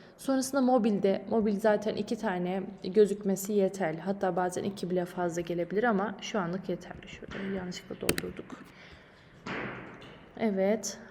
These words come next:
aşağı indim. Bu kısımlar medium, medium olarak kalabilir.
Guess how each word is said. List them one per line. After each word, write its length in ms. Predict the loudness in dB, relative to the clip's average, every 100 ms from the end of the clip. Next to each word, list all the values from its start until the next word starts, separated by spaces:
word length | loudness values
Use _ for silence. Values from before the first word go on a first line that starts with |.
| -4
aşağı 480 | -2 0 0 2 4
indim. 580 | 4 4 4 4 0 -4 -12 -16 -18 -20 -20 -20 -20 -20 -6 2
Bu 160 | 2
kısımlar 480 | 0 0 4 8 8
medium, 400 | 8 6 6 8
medium 300 | 6 6 6
olarak 380 | 6 4 2 0
kalabilir. 580 | 4 4 6 4 4